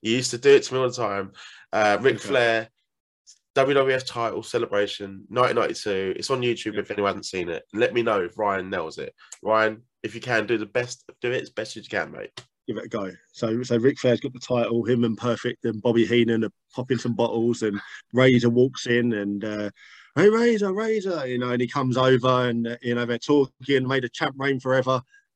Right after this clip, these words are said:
Speaker 2: But you gotta remember, Ric Flair's just beat Randy Savage. <laughs> It's too bad about Randy Savage, man.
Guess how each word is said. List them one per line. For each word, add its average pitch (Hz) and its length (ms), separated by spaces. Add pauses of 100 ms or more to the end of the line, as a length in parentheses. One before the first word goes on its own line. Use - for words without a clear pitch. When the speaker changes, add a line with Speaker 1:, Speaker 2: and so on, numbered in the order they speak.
(140)
Speaker 2:
But 147 80
you 147 60
gotta 170 100
remember, 151 300
Ric 147 160
Flair's 139 220
just 131 200
beat 135 160
Randy 135 300
Savage. - 600 (920)
<laughs> 135 720
It's 139 180
too 156 140
bad 151 280
about 151 260
Randy 143 320
Savage, 127 560
man. 139 440